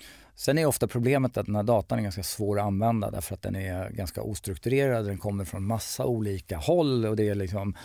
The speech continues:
det är svårt att få ut någonting vettigt av den. Men med tillämpning av olika typer av A I-lösningar så börjar det nu bli möjligt att få bättre och bättre struktur och få ut mer och mer information ur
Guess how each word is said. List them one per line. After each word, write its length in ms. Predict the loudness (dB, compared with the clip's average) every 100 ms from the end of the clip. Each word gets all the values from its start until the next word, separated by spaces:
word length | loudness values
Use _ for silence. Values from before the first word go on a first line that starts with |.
| -18 -20 -20 -4
det 60 | 0
är 40 |
svårt 520 | 0 2 4 2 0
att 80 | -2
få 100 | -2
ut 160 | -2 -2
någonting 560 | -2 -2 -4 -4 -6 -4
vettigt 400 | -4 -2 -2 -2
av 140 | -2
den. 200 | -6 -12 -16 _ _ -18 -18 -20 _ 0
Men 480 | 4 4 4 2
med 120 | 0 2
tillämpning 580 | 2 2 0 0 -2 -2
av 120 | -2
olika 380 | -2 -2 -4 -4
typer 420 | -4 -4 -6 -4 -4
av 140 | -4 0
A 220 | 0 0
I-lösningar 800 | 0 0 0 -2 -4 0 0 -2 -8 -20 -20 -16 -4
så 200 | 0 2
börjar 380 | 4 4 4
det 100 | 4
nu 260 | 4 4 2
bli 280 | 0 0 2
möjligt 480 | 2 2 0 -4 -4
att 100 | -4
få 460 | -2 2 2 0
bättre 580 | -4 0 0 0 _ -2
och 60 | -2
bättre 280 | -4 -8 -10
struktur 800 | -10 -10 0 2 4 2 0 -2
och 80 |
få 140 | -2 -2
ut 120 | -2
mer 400 | 0 2 2 2
och 80 | 0
mer 240 | 0 -2
information 760 | -4 -4 -6 -4 0 0 -2 -4
ur 440 | -2 0 0 -4